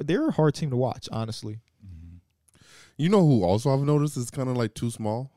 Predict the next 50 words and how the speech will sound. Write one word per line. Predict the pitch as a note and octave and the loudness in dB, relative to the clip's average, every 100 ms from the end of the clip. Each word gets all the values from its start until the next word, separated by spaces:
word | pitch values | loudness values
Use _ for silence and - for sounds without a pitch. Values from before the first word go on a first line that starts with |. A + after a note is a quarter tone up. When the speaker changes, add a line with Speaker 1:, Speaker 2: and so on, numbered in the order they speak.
| - | -10
Speaker 3:
Um, | F#2 F#2 F2 E2+ F2 _ _ _ _ - | -6 -4 -4 -6 -10 _ _ _ _ -4
Kuminga | B2 B2+ F#3+ F#3 - | 0 2 2 0 0
is | G#2+ G2+ F#2 - - _ | -2 -2 -6 -14 -18 _
solid, | - - G2 G2+ C#3 - | -14 -4 0 0 -2 -2
but | A2 G#2 F2+ - | -2 0 -4 -10
when | G2 G#2 | -6 -2
I | A2 | 0
watch | G#2+ G2+ G2+ | 2 0 0
him | G#2 | -6
playing | F#2+ G2 F#2+ | -4 -4 -4
against, | F#2 F#2 F2 - | -4 -4 -6 -8
like, | E2+ E2+ _ | -8 -10 _
bigs, | F2+ E2+ G#2 - | -6 -6 -8 -14
he's | F#2 F2+ | -12 -8
actually, | F#2 F2+ F#2 F2+ | -8 -8 -10 -12
he | G#2 A2+ | -12 -14
can't, | - B2+ - _ - _ - | -6 -8 -8 _ -20 _ 2
they, | B2 | 2
I | C3 | 6
know | D3+ D#3 | 8 8
they | |
want | B2 B2 B2+ | 8 8 4
him | |
to | A#2 | 4
be, | A2 | 4
like, | A2 G#2+ | 4 2
the | F#2+ | 0
Draymond | E2+ G2+ G2 G2 F2+ | 0 2 2 0 -2
Green | G2 G2 | -4 -4
replacement | F#2+ G#2 G2+ G2 G2+ | -6 -8 -8 -6 -6
and | G2 | -6
stuff | G#2 G2+ | -4 -4
in | G2+ | -6
the | |
Speaker 2:
Mm-hmm. | F2+ | -6
Speaker 3:
future. | G#2 G#2 G#2 G#2 _ _ | -6 -4 -8 -8 _ _
He's | - C3+ | -6 -2
not | D#3 E3+ | 0 0
the | D3 | 0
post | A#2 B2 A#2 | 2 0 0
defender | G2 G#2 F#2+ | -4 -2 -2
that | F2 E2+ | -2 -2
Draymond | F#2 F2 E2+ | -2 -2 -6
Green | E2+ E2 | -6 -6
is. | D#2+ D#2 - | -8 -10 -10
He | A2 | -12
can't | B2 G2+ | -8 -8
hold | G2 F2+ | -8 -10
his | F2 | -10
own | E2+ E2+ E2+ | -10 -12 -16